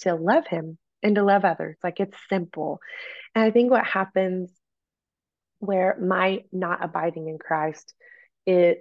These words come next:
looks like when I'm just trying to do it all in my own strength, and I'm trying to check, get that checklist and make that A,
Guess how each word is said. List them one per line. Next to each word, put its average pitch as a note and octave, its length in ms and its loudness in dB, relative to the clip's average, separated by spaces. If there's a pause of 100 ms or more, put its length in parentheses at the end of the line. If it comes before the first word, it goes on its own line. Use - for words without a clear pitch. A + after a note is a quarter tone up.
looks F#3 400 0
like F3 320 -2
when F3 260 -4
I'm F3 220 -4
just F3+ 240 -8
trying F3+ 240 -4
to F3 60 -2
do F3 160 0
it - 100 0
all F3 160 -2
in F3+ 60 -4
my F3 200 -6
own E3+ 180 -2
strength, G#3 380 -8 (420)
and G#3 140 0
I'm F#3+ 140 0
trying F3+ 380 -2
to F3 180 0
check, - 300 -4 (160)
get F#3+ 180 -2
that - 220 -2
checklist G#3+ 540 -4
and D#3 200 -8
make F#3+ 260 0
that F#3+ 280 2
A, G3 520 0